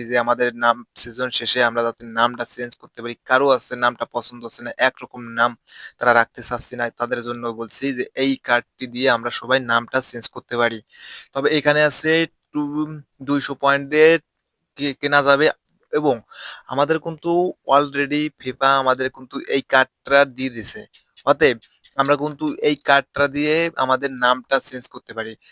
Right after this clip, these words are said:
দেখুন কিভাবে আমরা নামটা চেঞ্জ করব। উম, <clears throat> ব্যাকে প্রথমে আমরা আমাদের, প্রথমে আমরা আমাদের অ্যাকাউন্টেও এই অ্যাকাউন্টে না, এই যে, যে নামটা লেখা আছে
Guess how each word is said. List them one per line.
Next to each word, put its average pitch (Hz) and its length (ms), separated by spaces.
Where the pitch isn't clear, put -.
দেখুন 127 260
কিভাবে 135 320
আমরা 131 200
নামটা 127 320
চেঞ্জ 127 260
করব। 135 220
উম, 151 160
<clears throat> 123 500
ব্যাকে 123 300
প্রথমে 151 300
আমরা 151 340
আমাদের, 135 360
প্রথমে 135 300
আমরা 139 240
আমাদের 131 320
অ্যাকাউন্টেও 135 580
এই 127 180
অ্যাকাউন্টে 127 580
না, 123 180
এই 131 80
যে, 123 160
যে 123 140
নামটা 120 340
লেখা 123 240
আছে 123 220